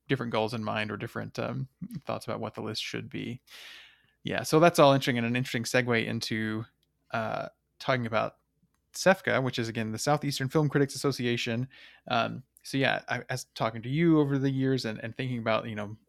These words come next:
ranking and lists and all of that, um, a-, and I started to see other critics actually who would say, "I'm not gonna do a top ten. I'm just gonna say, 'Okay, here are ten of my favorite movies.' It's pointless to put them in any order. Like, let's just go alphabetical or whatever." Um,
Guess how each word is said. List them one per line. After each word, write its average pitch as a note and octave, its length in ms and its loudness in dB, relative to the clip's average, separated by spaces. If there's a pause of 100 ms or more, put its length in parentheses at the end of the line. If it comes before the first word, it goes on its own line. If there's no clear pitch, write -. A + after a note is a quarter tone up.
(160)
ranking G#2+ 400 -6
and G#2 160 -8
lists A2 340 -4
and G#2+ 100 -6
all G#2+ 140 -2
of G#2 80 -10
that, A2+ 280 0 (420)
um, A2+ 180 -4 (320)
a-, B2+ 140 -6
and B2+ 100 -2
I B2 100 -2
started F3+ 240 0
to C3+ 60 0
see C#3 180 2
other C3+ 180 4
critics C#3 340 0
actually A#2+ 320 0
who A2+ 160 -4
would A2+ 140 -6
say, G#2+ 180 -2
"I'm A#2+ 160 -4
not A2+ 140 -2
gonna G#2 120 -6
do G#2 140 -6
a G2+ 60 -6
top - 340 -4
ten. A#2 480 -6
I'm A2 100 -10
just A2+ 160 -10
gonna A2+ 80 -14
say, - 120 -8
'Okay, B2+ 280 -6 (280)
here F#3+ 120 2
are D#3 60 6
ten C#3 180 0
of C3 60 2
my A2+ 100 4
favorite A#2 320 0
movies.' G#2+ 460 -4 (180)
It's - 120 -14
pointless A#2 340 -6
to - 100 -12
put - 160 -10
them G#2 140 -8
in G#2+ 80 -6
any G#2+ 220 -6
order. G#2+ 360 -8
Like, - 220 -12 (340)
let's - 140 -10
just - 200 -10
go G#2+ 120 -6
alphabetical A2 480 -6
or G#2 80 -4
whatever." A2+ 340 0 (460)
Um, A2+ 340 -4